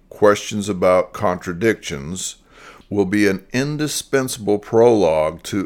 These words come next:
fully understanding and, more importantly, answering any question or apparent contradiction which exists. Therefore, I will have to rely from this point forward on the listener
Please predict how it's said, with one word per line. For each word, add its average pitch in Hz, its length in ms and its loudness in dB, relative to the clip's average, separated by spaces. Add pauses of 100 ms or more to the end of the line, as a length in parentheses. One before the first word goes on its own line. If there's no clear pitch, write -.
(120)
fully 170 600 2
understanding 87 920 -4 (300)
and, 92 120 -2
more 123 300 0
importantly, 98 760 0
answering 107 680 -4 (160)
any 165 240 -2
question 90 720 -4
or 90 200 2
apparent 127 460 -4
contradiction 82 880 -6
which 92 220 -8
exists. 104 840 0 (960)
Therefore, 139 600 4
I 123 60 6
will 117 140 4
have 113 300 2
to 113 100 -6
rely 95 440 6
from 101 220 -2
this 101 160 -4
point 107 340 -4
forward 131 500 4
on 92 200 0
the 90 100 2
listener 98 720 -4